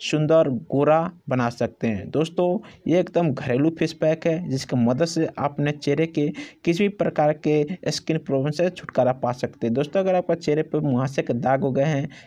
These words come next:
या आपका चेहरा धूप के कारण काला हो गया है, या आपका चेहरा सांवला है, या आपका चेहरा काला है, या आपके चेहरे पे मुहासे के दाग हो गए हैं, तो दोस्तों, इस फेस पैक की मदद से आप अपने चेहरे के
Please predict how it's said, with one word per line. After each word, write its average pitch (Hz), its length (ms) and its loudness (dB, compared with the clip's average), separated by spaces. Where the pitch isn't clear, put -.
या 160 100 4
आपका 156 200 0
चेहरा 135 440 2
धूप 151 240 -2
के 165 80 2
कारण 127 460 -2
काला 143 240 4
हो 156 80 2
गया 147 220 2
है, 143 240 -2
या 127 80 2
आपका 127 200 -2
चेहरा 131 380 0
सांवला 127 480 -2
है, 143 280 -4
या 147 80 2
आपका 143 200 -4
चेहरा 123 280 0
काला 135 400 2
है, 147 200 -2
या 170 160 2
आपके 170 240 -2
चेहरे 165 320 2
पे 170 140 -6
मुहासे 135 440 0
के 143 100 -2
दाग 127 300 2
हो 139 100 0
गए 143 120 0
हैं, 139 320 -4
तो - 60 -2
दोस्तों, 185 420 0
इस 226 340 0
फेस 170 160 -2
पैक 165 220 -4
की 160 60 -2
मदद 131 280 2
से 165 180 -2
आप - 80 -6
अपने 135 340 -2
चेहरे 139 320 0
के 139 200 -2